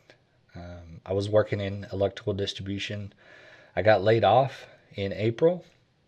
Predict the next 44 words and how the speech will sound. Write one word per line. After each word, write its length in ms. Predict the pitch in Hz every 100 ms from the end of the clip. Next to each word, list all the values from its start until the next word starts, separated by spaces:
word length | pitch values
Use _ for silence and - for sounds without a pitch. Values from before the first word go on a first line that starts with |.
| -
Instead 440 | 92 - 113 110
of, 420 | 104 104 98 - _ _ _ _ _ _ _ -
you 80 | 98
know, 240 | 90 90 90
just 180 | 113 -
sitting 240 | 104 104
around 200 | 98 98
the 80 | 90
house, 360 | 104 107 101
I 40 | 98
was 100 | -
trying 220 | - 131
to 60 | 117
figure 240 | 117 101
out 120 | 98
a 40 | 90
way 220 | 92 95
that 160 | 90
I 120 | 87 85
can 200 | 92 85
bring 340 | 98 95 90
value 500 | 87 90 87 87 85 _ _ - - -
back 240 | 107 92
to 100 | -
the 120 | 90 -
community, 580 | 95 85 85 82 82
because 480 | 82 82 - 87 82 - - - - -
as 140 | 92
I 40 | 101
was 200 | 90 95
interviewing 680 | 101 107 98 95 95 92 87
for 140 | 92
jobs, 680 | 82 95 95 92 85 - - _ _
it 60 | 92
was 140 | 92
just 180 | 110 -
at 100 | 92
one 140 | 104
of 80 | 101
those 320 | 101 98 - - _ -
places 560 | 98 101 - 101 -
in 380 | 92 - 92 90
time 500 | - 95 107 107 92
that 240 | 87 -